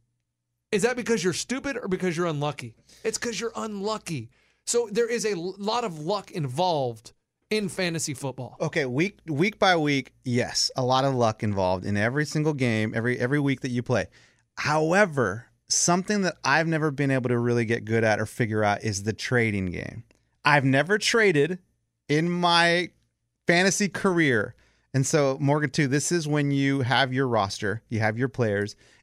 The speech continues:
Speaker 2: and you go to another player, another team, and you say, "Hey, I want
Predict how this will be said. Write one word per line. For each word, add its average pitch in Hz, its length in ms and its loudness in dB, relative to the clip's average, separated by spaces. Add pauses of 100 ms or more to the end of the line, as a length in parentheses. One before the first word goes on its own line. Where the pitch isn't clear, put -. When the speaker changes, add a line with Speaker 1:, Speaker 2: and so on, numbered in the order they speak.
Speaker 2:
and 135 140 2
you 123 80 2
go 127 160 2
to 135 140 4
another 120 680 0 (460)
player, 98 300 0
another 110 280 -2
team, 107 420 -2 (240)
and 117 140 0
you 117 80 0
say, 113 200 0
"Hey, 123 280 0
I 107 120 0
want 117 540 -2